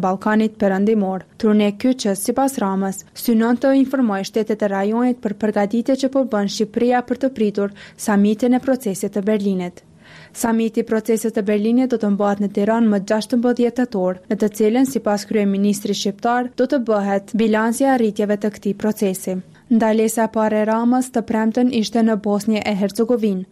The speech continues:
ku kryeministri shqiptar u takua me kryetaren e Këshillit të Ministrave, Borjana Krishto.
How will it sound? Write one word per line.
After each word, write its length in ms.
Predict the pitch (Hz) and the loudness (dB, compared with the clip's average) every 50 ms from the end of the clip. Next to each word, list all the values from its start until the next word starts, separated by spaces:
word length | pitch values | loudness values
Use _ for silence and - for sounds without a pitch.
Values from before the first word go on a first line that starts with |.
| _ - - - - _ | _ -20 -20 -20 -20 _
ku 160 | - 247 233 | -2 -2 -2
kryeministri 720 | - - 240 226 220 220 220 220 220 220 214 - 233 214 | 0 0 0 2 2 2 4 4 2 2 0 0 -2 -2
shqiptar 480 | - - 214 208 - - 240 247 254 269 | 0 -2 -4 -4 -2 -2 0 0 2 0
u 60 | 269 | 0
takua 360 | 277 254 226 226 - 220 208 208 | 0 0 -2 0 -2 -2 0 0
me 180 | 208 208 208 208 | 0 -2 -2 -2
kryetaren 520 | - 214 208 208 220 214 214 214 214 214 | 0 -2 0 0 0 0 2 0 0 0
e 40 | 214 208 | -2 -4
Këshillit 360 | - - 214 208 202 208 233 | 0 0 0 0 2 0 2
të 80 | 240 | 4
Ministrave, 720 | 254 254 233 208 196 196 202 - 202 202 202 190 202 202 202 202 - - _ | 4 4 4 2 0 -2 -2 -2 0 0 2 2 0 -2 -2 -6 -20 -10 _
Borjana 580 | - 214 233 233 226 226 214 202 196 196 202 202 | -2 0 0 2 2 2 2 0 0 -2 -4 -4
Krishto. 540 | 202 - - 202 185 - - - 190 180 | -4 -2 -4 -4 -4 -4 -4 -4 -4 -4